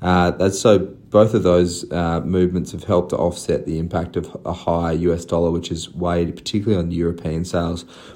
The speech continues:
But overall, I think the market was, uh, was sort of a little bit concerned with that U S dollar,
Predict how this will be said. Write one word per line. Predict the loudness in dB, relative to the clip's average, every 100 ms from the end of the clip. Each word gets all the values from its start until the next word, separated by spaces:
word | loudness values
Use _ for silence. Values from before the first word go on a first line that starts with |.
| 4
But | 6
overall, | 8 6 6 8 6
I | 4
think | 0
the | 0
market | 0 0 0 -2
was, | -2 -2 -2
uh, | -2 -2 -4
was | -8 -6
sort | -2 -2
of | -4
a |
little | -2 0
bit | 0 0
concerned | -2 -4 -2 0
with | 0
that | 0 0
U | 2
S | 2
dollar, | 2 2 4 2 -2